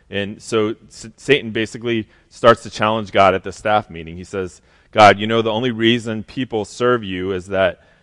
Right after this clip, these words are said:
it is in their own self-interest. They serve you because you give them stuff. Let them suffer and they'll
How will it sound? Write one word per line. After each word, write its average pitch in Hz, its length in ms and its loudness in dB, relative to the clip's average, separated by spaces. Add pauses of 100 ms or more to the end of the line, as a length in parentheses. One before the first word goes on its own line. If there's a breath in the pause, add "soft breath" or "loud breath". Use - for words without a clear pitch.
it 104 100 -10
is 104 140 -6
in 101 240 -6
their 92 160 -4
own 95 160 -6
self-interest. - 1080 -8
They 95 120 -4
serve 117 320 0
you 117 80 -4
because 104 320 -8
you 101 60 -12
give 95 240 -4
them 90 160 -14
stuff. - 420 -16 (360)
Let 101 160 0
them 104 120 -12
suffer 107 460 2
and 90 160 -8
they'll 92 220 -8